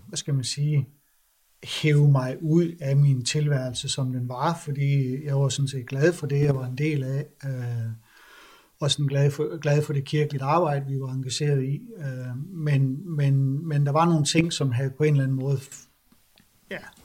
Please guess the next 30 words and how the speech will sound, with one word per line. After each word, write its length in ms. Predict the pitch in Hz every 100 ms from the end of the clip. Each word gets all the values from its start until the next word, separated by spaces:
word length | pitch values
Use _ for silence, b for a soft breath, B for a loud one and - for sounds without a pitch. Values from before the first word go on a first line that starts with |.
| - -
kommet 240 | 156 160
i 40 |
klemme, 400 | 165 165 165 190 165
eller, 240 | 135 127
eller, 340 | 151 135 135
eller 240 | 131 139 139
hvordan 260 | 143 147 151
man 100 | 143
nu 80 |
skal 180 | 139 -
sige 240 | - 147 147
det, 120 | 139
som 220 | 143 135
jeg 80 | 135
havde 140 | 131
brug 220 | 131 143
for, 380 | - 135 143 143 - -
for 460 | 139 131 127 131
at 60 | 143
få 80 | -
kigget 520 | - 160 143 139 - -
nærmere 400 | 151 131 135 135 -
på, 60 | 135
og 240 | 139 143
der 80 | 139
var 160 | 143 139
retræterne 440 | - 139 139 131
med 160 | 127 131 -
på 220 | 131
at, 20 | 127